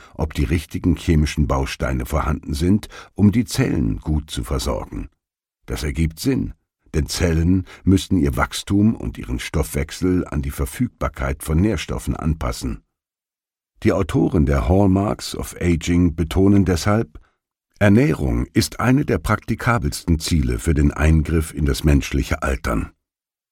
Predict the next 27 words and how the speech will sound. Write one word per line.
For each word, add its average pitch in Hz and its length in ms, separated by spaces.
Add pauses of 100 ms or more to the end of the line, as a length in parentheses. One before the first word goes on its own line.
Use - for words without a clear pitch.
(240)
Bei 71 140
vielen 95 360
Tieren 117 580 (260)
wurde 117 260
zum - 180
Beispiel 107 520
bereits 92 420
ausführlich 110 680
untersucht, 104 800 (180)
dass 80 160
sich 76 220
ihre 78 160
Lebensspanne 87 720
verlängern 98 480
lässt, 78 400 (180)
wenn 92 160
sie 82 200
weniger 82 380
Nahrung 85 500
zu 76 180
sich 62 220
nehmen, 65 400 (400)
ohne 95 280
dabei 82 380
unterernährt 65 640
zu 78 140
sein. 62 360